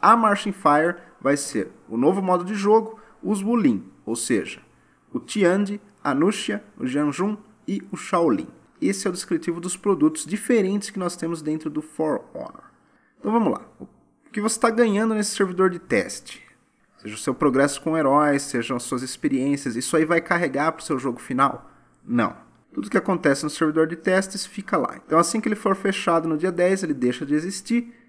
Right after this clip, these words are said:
e tudo é perdido. Seu progresso não vai ser carregado pro seu jogo real. Foi feita uma pergunta também se os heróis originais vão ter os rostos revelados ou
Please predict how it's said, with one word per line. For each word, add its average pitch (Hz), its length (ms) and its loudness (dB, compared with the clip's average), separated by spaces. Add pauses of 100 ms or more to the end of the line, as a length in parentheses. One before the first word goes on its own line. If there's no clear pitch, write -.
(120)
e 220 100 -2
tudo 190 460 -6
é 170 100 -2
perdido. 147 580 0
Seu - 160 -10
progresso 139 480 0
não 165 140 -2
vai 170 120 2
ser 170 260 -4
carregado 147 640 0 (180)
pro - 80 -8
seu 160 220 -2
jogo 131 280 -2
real. 135 540 -6 (460)
Foi 147 160 2
feita 196 260 0
uma 202 120 2
pergunta 190 440 0
também 165 400 0
se 180 320 -4
os 170 160 2
heróis 165 420 2
originais 180 720 0
vão 160 220 -4
ter 165 420 2
os 156 180 -4
rostos 170 560 -2
revelados 165 760 2
ou 196 320 -2